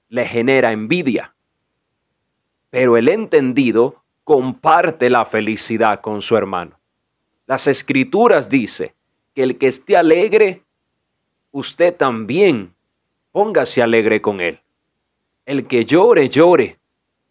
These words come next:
Pero eso lo entiende alguien que tiene su corazón limpio y es humilde, no un corazón contaminado. Y vemos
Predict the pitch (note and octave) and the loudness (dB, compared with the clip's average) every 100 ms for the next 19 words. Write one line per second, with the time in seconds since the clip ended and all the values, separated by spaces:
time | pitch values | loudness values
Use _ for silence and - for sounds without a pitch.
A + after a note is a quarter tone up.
0 | _ A#2+ C3 C#3 D#3 D3 C#3 A#2+ C#3+ D3 | _ -2 0 2 2 4 2 2 0 2
1 | C#3 B2+ C#3+ D3+ C#3 B2+ B2 C3+ C#3 - | 2 2 2 0 -2 0 -2 0 -2 -2
2 | C3+ - B2 A#2 A2 - D3+ D#3 A#2+ A#2 | -4 -2 0 0 0 0 0 0 0 0
3 | F3 F#3+ C3+ A2+ A2 - _ _ _ F3 | 0 -2 -4 -2 -2 -2 _ _ _ 0
4 | F3 C#3+ - B2 G#2+ B2+ G#2 F#2 F2 _ | 2 2 2 -4 0 0 0 -4 -8 _
5 | _ _ C#3+ G#3 G#3+ E3 D3+ C3 C#3+ B2+ | _ _ -2 0 0 0 0 0 -2 0
6 | A#2+ A2+ A#2 A2 G2+ A#1+ - _ _ _ | 0 0 -2 -2 -6 -8 -10 _ _ _
7 | _ _ _ _ _ C3 C3 C#3+ F#3+ G3 | _ _ _ _ _ -6 -2 2 2 2
8 | C3 A2+ - - | 0 -2 -6 -14